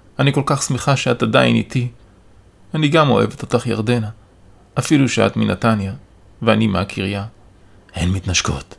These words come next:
"זה כל כך יפה." זנזורי מזיל דמעה. מוריס שם עליו יד על הכתף. זנזורי מחבק אותו. "שלא יעלו לך רעיונות", מוריס אומר לו. עוברות חמש דקות,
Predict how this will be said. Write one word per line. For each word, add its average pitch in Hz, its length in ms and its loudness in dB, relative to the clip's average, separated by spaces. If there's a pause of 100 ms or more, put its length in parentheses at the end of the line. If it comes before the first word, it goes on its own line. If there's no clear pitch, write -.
(540)
"זה 123 120 0
כל 135 200 -2
כך 131 220 -6
יפה." 135 260 -2 (520)
זנזורי 90 500 0
מזיל 87 360 0
דמעה. 87 340 0 (380)
מוריס 92 380 0
שם 92 160 2
עליו 87 240 0
יד 90 280 2
על 87 100 0
הכתף. 87 560 -4 (440)
זנזורי 92 440 -2
מחבק 98 460 -2
אותו. 76 260 -8 (540)
"שלא 107 300 4
יעלו 127 220 8
לך 127 200 2
רעיונות", 107 680 4 (300)
מוריס 85 320 0
אומר 80 280 -4
לו. 78 160 -10 (800)
עוברות 110 320 2
חמש 95 320 0
דקות, 95 420 -4